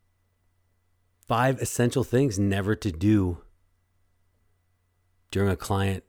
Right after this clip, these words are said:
cold call. Because there's a lot of things you wanna cover, which I covered in the last episode,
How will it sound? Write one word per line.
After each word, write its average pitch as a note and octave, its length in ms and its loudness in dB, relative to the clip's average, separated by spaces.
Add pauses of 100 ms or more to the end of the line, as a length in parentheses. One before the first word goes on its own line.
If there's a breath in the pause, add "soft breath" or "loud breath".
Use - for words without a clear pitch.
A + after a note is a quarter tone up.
(140)
cold F#2+ 280 -4
call. D#2+ 420 -8 (1700)
Because F#2+ 280 -4
there's F#2+ 140 0
a G2 80 2
lot G2 300 2
of G#2 100 -2
things A2+ 600 0 (280)
you G2 100 -6
wanna G2 220 0
cover, B2 580 2 (460)
which - 160 -12
I F2+ 80 -2
covered G2+ 320 0
in F#2+ 120 2
the F#2 100 0
last G#2+ 560 -2 (800 soft breath)
episode, F#2+ 640 0